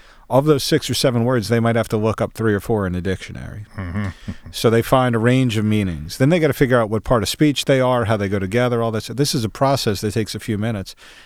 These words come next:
Speaker 1: And so it's more like cracking a code or deciphering hieroglyphics or something. It's not really reading the text.
Speaker 2: No, it's, that's not
Speaker 1: Um,
Speaker 2: reading. We, we, we wouldn't say that that was reading.
Speaker 1: That's right. And so you, you, uh, it's a legitimate question to ask, even after you've gotten the lexical meaning of all the words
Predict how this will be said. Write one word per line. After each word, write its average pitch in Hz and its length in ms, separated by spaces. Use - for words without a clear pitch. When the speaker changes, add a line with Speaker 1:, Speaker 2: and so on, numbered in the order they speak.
Speaker 1:
And 117 260
so 143 220
it's 127 160
more 156 220
like 117 180
cracking 127 480
a 95 60
code 101 380
or 90 80
deciphering 98 1040
hieroglyphics 113 800
or - 40
something. 98 340
It's 110 120
not 185 120
really 139 200
reading 107 680
the 92 100
text. - 500
Speaker 2:
No, 90 180
it's, 87 120
that's 101 280
not 92 160
Speaker 1:
Um, 101 100
Speaker 2:
reading. 80 300
We, 80 120
we, 95 360
we 92 340
wouldn't 90 300
say 87 160
that 82 260
that 82 280
was 101 180
reading. 98 160
Speaker 1:
That's - 120
right. - 140
And 147 140
so 202 80
you, 160 180
you, 143 240
uh, 156 200
it's 139 160
a 143 40
legitimate 131 440
question 147 380
to 98 60
ask, 95 300
even 160 240
after 139 280
you've 113 120
gotten 120 340
the 104 80
lexical 117 520
meaning 110 320
of 92 100
all 123 180
the 110 60
words 98 640